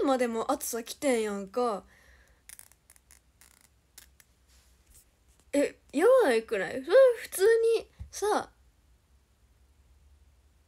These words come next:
暑いよなって感じ。プロフィール写真変わった。変わった？あれ可愛いやろ。可愛いやろ、やばい。でもさ、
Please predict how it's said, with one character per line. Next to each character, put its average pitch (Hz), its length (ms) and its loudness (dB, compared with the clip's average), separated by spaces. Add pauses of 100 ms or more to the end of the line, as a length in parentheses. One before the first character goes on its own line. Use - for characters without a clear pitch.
(2000)
暑 311 360 -4
い 220 60 -6
よ 208 140 -4
な 285 320 0
っ - 20 -2
て - 160 -6
感 - 320 -6
じ。 214 260 -14 (4000)
プ - 120 -20
ロ 233 60 -18
フ 240 80 -16
ィ 262 80 -8
ー - 20 -10
ル 277 80 -12
写 294 140 -14
真 247 200 -12
変 254 120 -12
わ 247 60 -12
っ 240 40 -16
た。 - 240 -16
変 330 120 -6
わ 311 40 -4
っ 254 80 -10
た？ 226 140 -6
あ 233 80 -4
れ 247 160 -4
可 269 160 -8
愛 269 100 -8
い 240 60 -6
や 190 80 -10
ろ。 190 200 -14
可 180 220 -2
愛 339 120 6
い 262 40 8
や 220 100 4
ろ、 208 60 0
や 214 120 -6
ば 208 80 -10
い。 - 60 -16 (1200)
で 262 120 2
も 254 160 0
さ、 233 380 -4